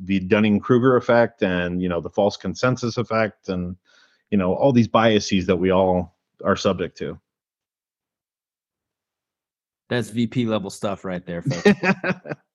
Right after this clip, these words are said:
Speaker 2: That's good. Let me add, let me, um, I loved everything you said, Trent.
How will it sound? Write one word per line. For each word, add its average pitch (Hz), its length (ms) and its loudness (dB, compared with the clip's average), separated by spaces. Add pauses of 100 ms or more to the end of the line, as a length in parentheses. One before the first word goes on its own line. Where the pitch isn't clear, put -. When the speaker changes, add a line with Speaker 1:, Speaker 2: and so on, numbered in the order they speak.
(960)
Speaker 2:
That's 104 300 -2
good. 110 260 0
Let 123 160 2
me 151 140 6
add, 131 200 2
let 127 200 2
me, 151 280 4
um, 110 460 2
I 117 120 2
loved 113 340 4
everything 110 340 2
you 98 120 -2
said, 98 220 -4
Trent. 87 380 -4